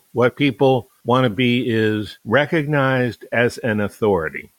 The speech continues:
This one is so obvious I almost didn't include it, but so important I couldn't leave it out.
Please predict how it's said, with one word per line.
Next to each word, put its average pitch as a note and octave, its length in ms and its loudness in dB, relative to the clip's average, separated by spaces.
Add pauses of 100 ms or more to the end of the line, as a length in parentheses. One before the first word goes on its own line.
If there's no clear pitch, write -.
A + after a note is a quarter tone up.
(360)
This D3+ 200 -2
one E3 160 2
is B2 100 -4
so C3 140 2
obvious A#2+ 440 0
I A#2 80 0
almost A2+ 300 -2
didn't A2 200 -2
include G#2 360 -2
it, F2 160 -6
but G2+ 160 -6
so B2+ 160 0
important A#2+ 380 -4
I G2 60 -6
couldn't G#2+ 280 -4
leave G#2 160 -2
it G2+ 80 -2
out. G#2+ 280 -2